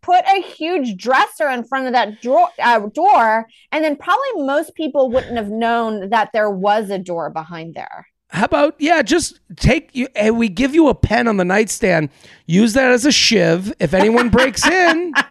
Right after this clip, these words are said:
Speaker 1: <laughs>
Speaker 2: just murder that person with the pen. It's as easy as that. Like, the idea that this is just, oh, here's a simple solution.
Speaker 1: <laughs> Yeah.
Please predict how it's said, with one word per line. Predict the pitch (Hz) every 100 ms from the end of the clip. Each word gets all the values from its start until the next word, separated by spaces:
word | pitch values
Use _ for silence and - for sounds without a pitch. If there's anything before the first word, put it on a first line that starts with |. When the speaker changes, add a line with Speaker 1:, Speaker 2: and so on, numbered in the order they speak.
| _ - - _
Speaker 1:
<laughs> | _ _ _ _ _ _
Speaker 2:
just | 277 233
murder | 294 302 349
that | 339 339 339
person | 302 415 320 427 339
with | 311
the | 359
pen. | - 392 453 415 208 123 143
It's | 285 285
as | 285
easy | 339 415 330 285
as | 196
that. | 262 302 294
Like, | 262 254 285
the | 302
idea | 330 381
that | 427
this | 381 330
is | 277 262
just, | 285 208 330
oh, | 370 403
here's | 320 339
a | 302
simple | 226 330 349
solution. | 294 359 381 381 233 226 -
Speaker 1:
<laughs> | _ - 277 - -
Yeah. | 285